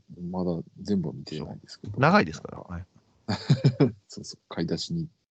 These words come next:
Speaker 1: てるとこぐらいまでしかまだ
Speaker 2: ああ、なるほどね。
Speaker 1: ですけど。
Speaker 2: 一話目ね。もうい-、一本上がりました。
Speaker 1: <laughs> じゃあ、
Speaker 2: 二本上がってますから、今。
Speaker 1: ああ、そうですか。あ、なるほど。
Speaker 2: 長いですけど。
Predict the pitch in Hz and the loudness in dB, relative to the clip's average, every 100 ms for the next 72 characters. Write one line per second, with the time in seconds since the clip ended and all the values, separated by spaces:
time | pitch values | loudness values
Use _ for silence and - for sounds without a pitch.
0 | _ _ _ _ _ _ - 82 80 78 | _ _ _ _ _ _ -4 -2 -2 -4
1 | 73 73 64 60 - - - - - 190 | -4 -6 -6 -8 -10 -14 -14 4 10 10
2 | 190 185 180 180 165 170 151 - - 151 | 10 10 8 6 0 0 -4 -6 -6 -4
3 | 151 170 156 190 _ _ _ _ - 165 | -4 -4 -8 -10 _ _ _ _ -4 2
4 | 196 202 - - 196 190 120 95 95 90 | 4 4 0 -4 -2 4 6 6 4 0
5 | - - 135 170 190 165 98 80 - 80 | -4 -4 0 2 2 0 -2 -6 -12 -14
6 | 71 - _ 98 92 95 - - - - | -14 -16 _ 8 8 8 0 -10 -14 -20
7 | - 85 - - - _ _ _ _ _ | -12 -12 -12 -20 -20 _ _ _ _ _
8 | _ - 113 87 69 - - | _ -10 -8 -8 -10 -14 -18